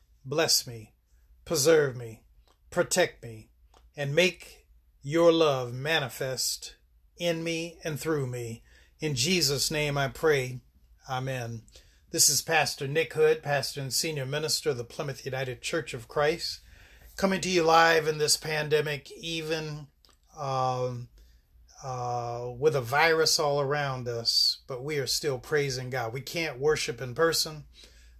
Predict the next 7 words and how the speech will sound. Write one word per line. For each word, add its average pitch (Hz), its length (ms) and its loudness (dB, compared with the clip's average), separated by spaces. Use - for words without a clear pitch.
but 135 100 -4
I'm 131 180 -2
worshiping 139 840 2
and 117 160 -10
praising 139 560 0
God 120 480 -2
virtually. 117 640 0